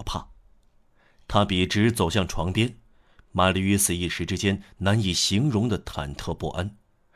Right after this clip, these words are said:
但在床边的墙上挂着一面镜子，她正是走向那里。她踮起脚尖照镜子，隔壁房间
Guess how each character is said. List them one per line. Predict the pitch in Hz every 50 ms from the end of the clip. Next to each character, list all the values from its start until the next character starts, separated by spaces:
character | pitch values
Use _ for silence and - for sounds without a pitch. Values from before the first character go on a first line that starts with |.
| - - - - _ -
但 | 139 131
在 | 123 120
床 | 113 - - 113 135 156
边 | 143 160 151 143
的 | 113
墙 | 101 - - 90 82 113 151
上 | 156 - - - - _ _
挂 | - 123 113 95 87
着 | 85 80
一 | 82 107
面 | 139 123 87 80
镜 | - - 190 208 190 110
子， | - - - _ _ _ _ _ _ _ _ - - - - _
她 | - 92 87
正 | - 104 92 82
是 | - 87
走 | - 82 73
向 | - 90 90
那 | 101 107 101 82 76
里。 | - - _ _ _ _ _ _ _ _ _ _ - -
她 | - - 92
踮 | - 104 104 101
起 | 98 - 98
脚 | - - 76 73 -
尖 | - 95 98 110 117 - - _ _
照 | - 110 98 95
镜 | - - 156 131 98 78
子， | - - _ _ _ _ _ _ _ _ _ _ _ _ _ _ _ _
隔 | - 123 160
壁 | 170 202 139
房 | 107 - 95 104 127 135
间 | - 147 151 156